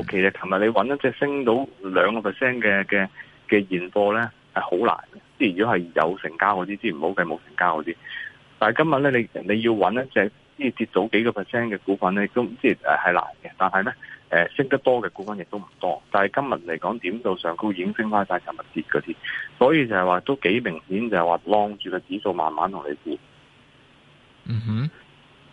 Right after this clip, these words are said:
Speaker 1: 係啦。
Speaker 2: 即係如果聽眾都想問，即係如果自己想買貨嘅話，你覺得幾時開始？即係等下個月，即係可能恒指去到幾多先可，可以考慮開始買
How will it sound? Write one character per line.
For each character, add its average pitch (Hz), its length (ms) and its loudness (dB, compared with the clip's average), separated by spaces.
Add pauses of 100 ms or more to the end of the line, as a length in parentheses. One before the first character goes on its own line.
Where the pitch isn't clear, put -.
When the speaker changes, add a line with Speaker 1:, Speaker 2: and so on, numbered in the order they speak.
Speaker 1:
係 - 160 2
啦。 - 160 -2 (380)
Speaker 2:
即 - 140 0
係 147 160 4
如 117 80 2
果 156 60 -4
聽 135 180 -2
眾 120 100 0
都 139 80 2
想 135 160 2
問， 131 200 2
即 131 80 2
係 117 120 2
如 98 120 0
果 120 120 4
自 98 220 -2
己 123 140 4
想 120 180 4
買 107 240 4
貨 110 240 4
嘅 101 40 0
話， 95 180 4
你 113 100 4
覺 117 140 2
得 110 100 4
幾 104 220 2
時 - 260 -2
開 123 360 2
始？ 127 300 0 (140)
即 123 120 2
係 120 120 6
等 104 140 2
下 - 260 -2
個 110 160 2
月， 104 260 0 (380)
即 123 140 -2
係 104 360 4 (220)
可 107 140 4
能 110 120 2
恒 101 280 0
指 104 200 0
去 117 80 4
到 101 120 4
幾 101 220 0
多 120 140 2
先 123 260 -2
可， - 540 -4
可 113 360 4
以 123 160 2
考 107 260 2
慮 139 140 2
開 123 200 2
始 - 220 -2
買 - 80 -4